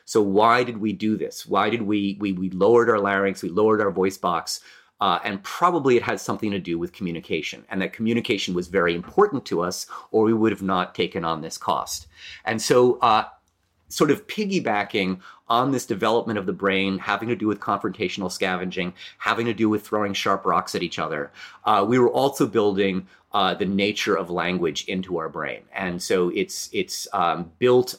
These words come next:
on, uh, what we were doing, the idea of hitting something with something else. It's built on, um, the already existing,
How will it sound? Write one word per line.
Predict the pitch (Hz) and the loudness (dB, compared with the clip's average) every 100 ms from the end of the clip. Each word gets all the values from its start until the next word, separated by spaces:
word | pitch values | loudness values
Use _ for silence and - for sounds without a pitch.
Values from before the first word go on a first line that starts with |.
| - | 0
on, | 104 95 92 90 87 _ _ _ | 2 2 0 -2 -8 _ _ _
uh, | 95 82 78 - _ | 0 0 -2 -6 _
what | 110 104 120 | 0 2 2
we | 123 117 | 2 2
were | 107 | 0
doing, | 92 104 104 101 101 | 2 2 2 2 -2
the | 90 | -2
idea | 87 90 95 87 | -2 0 0 0
of | |
hitting | - 104 104 | 0 -2 -2
something | - 101 110 98 | -2 -2 0 -2
with | 90 | -2
something | 101 92 98 | -4 -2 0
else. | 87 90 - - - - - - | 0 -2 -4 -10 -12 -20 -16 -10
It's | 95 | -8
built | 90 113 113 113 - | -2 2 2 0 -4
on, | 107 101 101 95 98 95 - | 0 2 4 2 -2 -6 -2
um, | 98 87 85 85 82 _ _ | 0 2 0 -4 -10 _ _
the | 92 92 87 - | -4 -2 -2 0
already | 120 120 120 113 107 104 | 4 8 8 6 4 0
existing, | 92 92 104 - 113 104 95 | -2 -4 -4 -2 0 0 0